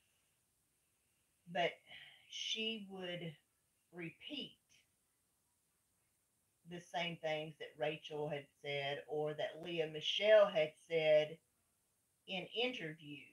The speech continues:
and stuff. So, as I said, once the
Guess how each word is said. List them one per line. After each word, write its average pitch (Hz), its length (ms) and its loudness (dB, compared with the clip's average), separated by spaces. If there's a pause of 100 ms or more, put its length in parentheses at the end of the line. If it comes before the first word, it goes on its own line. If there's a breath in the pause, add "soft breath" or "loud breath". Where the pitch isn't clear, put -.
(560)
and 151 120 -10 (140)
stuff. - 120 -6 (4000)
So, 196 400 6 (3250 loud breath)
as 226 140 4
I 214 140 0
said, 220 280 2
once 226 220 0 (140)
the 190 100 -6